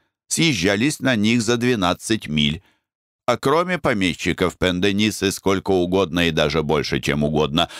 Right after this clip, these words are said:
могли пользоваться обществом городка Клевринга. Так мистрис Пибус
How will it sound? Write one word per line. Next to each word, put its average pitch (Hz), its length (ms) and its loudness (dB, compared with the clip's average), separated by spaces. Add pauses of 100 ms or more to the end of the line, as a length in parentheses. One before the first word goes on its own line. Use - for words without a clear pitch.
(140)
могли 185 260 2
пользоваться 135 640 0
обществом 110 580 0
городка 101 480 0
Клевринга. 82 760 0 (500)
Так 117 380 0
мистрис 101 640 0 (220)
Пибус 101 640 0